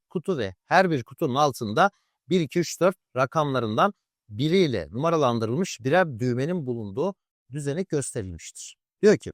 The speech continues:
"Bu düzenek aşağıdaki kurala göre çalışıyor. Bu düğmelerden herhangi birine basıldığı zaman basılan düğmenin üstündeki kutuda yazan sayının değeri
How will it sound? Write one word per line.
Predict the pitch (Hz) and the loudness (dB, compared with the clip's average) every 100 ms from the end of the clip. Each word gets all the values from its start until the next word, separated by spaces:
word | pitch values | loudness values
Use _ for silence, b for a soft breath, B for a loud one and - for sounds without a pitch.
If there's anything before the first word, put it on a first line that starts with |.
| - _ _ _ _ - | -16 _ _ _ _ 0
"Bu | 214 | 0
düzenek | 202 190 165 131 - | 2 4 2 2 -4
aşağıdaki | 143 190 185 185 | 0 2 2 0
kurala | - 165 185 | 2 4 4
göre | 175 160 208 | 4 2 2
çalışıyor. | 143 110 - 87 67 _ _ _ _ _ _ | 0 -2 -4 -10 -10 _ _ _ _ _ _
Bu | 101 180 | -2 2
düğmelerden | 220 220 202 170 143 110 85 _ | 4 6 6 6 4 0 -4 _
herhangi | - 135 147 196 220 190 | 0 2 4 4 2 2
birine | 156 131 101 | 0 -2 0
basıldığı | 131 - 147 175 180 | -2 -2 -2 2 2
zaman | 127 120 208 - _ _ - | 2 2 0 -4 _ _ -4
basılan | 110 135 - 202 220 175 | 0 0 4 4 4 4
düğmenin | 165 139 107 87 _ | 2 0 -2 -8 _
üstündeki | 120 - 151 160 185 147 | -16 -8 -2 0 0 -4
kutuda | - 135 107 | -8 -6 -2
yazan | 107 147 160 107 | 0 0 0 -2
sayının | - 165 147 107 110 | 0 0 0 -2 2
değeri | 170 151 208 | 4 4 2